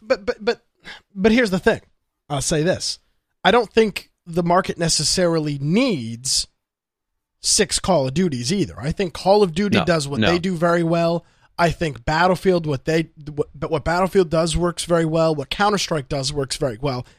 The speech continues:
Speaker 1: And I'll say this about X Defiant. It seems like it's a bit of a mix between Counter-Strike and cod. It's got some of those counter,
Speaker 2: Yeah.
Speaker 1: the fact you, uh,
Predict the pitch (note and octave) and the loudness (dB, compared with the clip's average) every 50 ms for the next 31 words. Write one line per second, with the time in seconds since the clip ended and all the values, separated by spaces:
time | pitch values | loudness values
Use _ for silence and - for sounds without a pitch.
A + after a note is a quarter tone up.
0 | _ - F3 E3+ D#3+ D#3 - B3 A3 F#3+ F#3 A3 F#3 - - - - - D#3+ C3 | _ -4 -2 -2 -2 0 2 2 2 2 2 0 -2 -2 -2 -4 -4 -4 -2 4
1 | F3+ G3 F#3+ F3 - _ _ _ - _ _ - F3 E3+ - - - B2 - - | 6 6 6 6 4 _ _ _ -20 _ _ -4 -2 -2 -2 -6 -6 -8 -4 -2
2 | G3+ A3 G3+ B2+ A2+ A#2+ _ _ _ _ _ _ _ _ _ _ _ _ _ _ | 0 0 0 -2 -6 -14 _ _ _ _ _ _ _ _ _ _ _ _ _ _
3 | _ _ _ _ _ _ _ - E3 - - - A3 A#3 A#3 G3+ G#3+ G3+ E3+ F#3 | _ _ _ _ _ _ _ -6 -4 0 0 0 0 -2 -2 -2 -2 0 0 -2
4 | - E3+ C#3+ E3+ E3+ D#3 C#3+ C3 C3 C#3 D#3+ D3+ - - - - - C3 - - | -4 -2 -2 0 -2 0 -2 -2 -4 -2 -2 -2 -2 -4 -8 -6 -6 -8 -8 -6
5 | - E3 D#3 D3+ D3 C#3+ C3+ B2 A2 _ _ _ _ _ _ - - - F#3+ F#3 | -6 -4 -4 -4 -4 -4 -6 -8 -10 _ _ _ _ _ _ -10 -6 -2 0 0
6 | F3 D#3+ D#3 - - - F3 D3 C#3 - - - D#3+ D#3+ D#3 C#3+ B2+ - - - | 0 0 0 -2 -2 0 0 0 0 -4 -8 -6 -4 -4 -4 -4 -6 -8 -10 -10
7 | - - D3 C3+ G#2+ F#2 G2 A#2 - - - F3+ F3 D#3+ - - F3+ D#3+ D3 C#3+ | -4 -4 -2 -2 -2 -6 -8 -10 -10 -4 -2 0 0 0 -2 -4 -4 -4 -2 -2
8 | C3+ B2+ - - - F3 F3 - - G#2 D#2+ D#2 - - - - - F#3 D#3+ C#3+ | -4 -4 -4 -2 0 -2 0 2 2 0 0 0 -4 -12 -10 0 2 2 2 2
9 | - _ _ _ C#3+ D#3 E3+ F3+ E3 D#3+ E3+ D3+ D3 C#3 B2 B2 | -6 _ _ _ -16 -10 -8 -8 -2 0 0 2 2 0 -2 -4